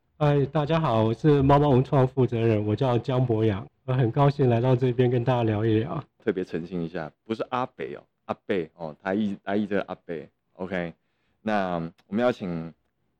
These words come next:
Speaker 2: 啊，阿贝跟大家介绍一下，介绍一下你自己啊，可能包含是影响你的很深的一句话、一本书，面对挑战的心态，或是目前印象深刻的事情，让，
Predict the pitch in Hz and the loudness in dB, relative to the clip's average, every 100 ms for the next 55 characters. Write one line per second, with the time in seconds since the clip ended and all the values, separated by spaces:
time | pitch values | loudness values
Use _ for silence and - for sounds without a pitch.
0 | - 85 76 67 - 90 87 92 90 92 | -14 -12 -10 -12 -14 -10 -10 -6 -8 -8
1 | - 92 92 71 73 71 62 _ - 101 | -10 -8 -6 -8 -10 -20 -20 _ -8 -6
2 | 95 87 92 78 - - 78 _ _ _ | -6 -6 -8 -8 -14 -20 -20 _ _ _
3 | _ 78 76 _ 78 73 76 73 80 80 | _ -14 -14 _ _ -20 -18 -14 -12 -14
4 | 76 - 80 73 73 _ _ 92 87 90 | -16 -10 -10 -10 -16 _ _ -20 -12 -10
5 | 87 76 69 73 _ - 87 85 80 76 | -8 -10 -12 -20 _ -8 -6 -6 -6 -8
6 | - _ _ _ 87 - 87 80 76 65 | -12 _ _ _ -16 -12 -10 -10 -10 -12
7 | 87 76 - - 90 85 85 _ 82 87 | -14 -18 -18 -4 -4 -4 -8 _ -14 -14
8 | 82 82 78 _ 69 82 78 - 78 78 | -8 -8 -8 _ _ -20 -20 -20 -18 -16
9 | 76 65 _ _ _ 120 165 143 143 110 | -18 -20 _ _ _ -10 -4 -2 -2 -4
10 | 85 82 82 - 120 113 101 - 98 104 | -4 -6 -10 -8 -8 -4 -8 -6 -10 -8
11 | 82 78 87 78 90 95 76 | -8 -8 -10 -8 -8 -8 -10